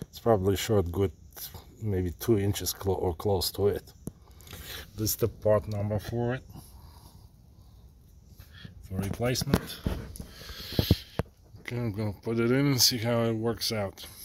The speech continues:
There's a little bit of tricky to put this handle back in here. Uh, the best way to do it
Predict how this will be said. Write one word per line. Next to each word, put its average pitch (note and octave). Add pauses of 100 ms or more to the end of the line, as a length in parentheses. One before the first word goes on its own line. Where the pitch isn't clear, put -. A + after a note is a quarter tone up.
(1400)
There's A#2+
a B2
little D3+
bit B2
of A#2+ (1000)
tricky C#3+
to G#2+
put F#2
this G2+
handle A#2+
back A#2+
in C#3
here. C#3+ (1000)
Uh, G2
the F#2+
best B2
way B2
to -
do C3+
it -